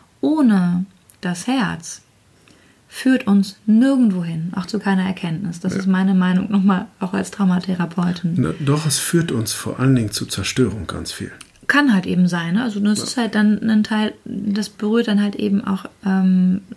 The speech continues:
Speaker 1: also das zeigt halt einen Teil der Menschlichkeit, ne? Das ist auch etwas, wenn wir, wenn wir keine Herzensbildung anstreben, neben der Bildung von einem Mindset, wie es ja irgendwie neudeutsch heißt, und,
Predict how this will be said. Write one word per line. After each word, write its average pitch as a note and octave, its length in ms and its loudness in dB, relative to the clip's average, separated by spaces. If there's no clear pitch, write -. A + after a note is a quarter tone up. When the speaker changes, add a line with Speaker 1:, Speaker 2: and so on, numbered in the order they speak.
Speaker 1:
also F#3+ 160 -2
das F3+ 160 -4
zeigt A3+ 280 -6
halt - 180 -6
einen G3 240 4
Teil F3+ 260 -2
der E3 140 -4
Menschlichkeit, G3 960 -2
ne? G3+ 80 0
Das G#3 120 -4
ist F#3 180 -10
auch F3+ 140 -4
etwas, G3+ 480 -6
wenn F#3+ 220 0
wir, F3+ 380 0
wenn F3+ 180 -2
wir F#3 80 -4
keine F3+ 240 -2
Herzensbildung F3+ 1200 -2
anstreben, F3+ 680 0
neben F3+ 240 4
der F3+ 100 2
Bildung F3+ 640 2
von F3 260 -4
einem E3+ 120 0
Mindset, A#3 640 0
wie G#3 100 0
es G3+ 160 -4
ja G3+ 80 -2
irgendwie F#3+ 240 0
neudeutsch F3+ 580 0
heißt, G3 400 -2
und, F3+ 300 0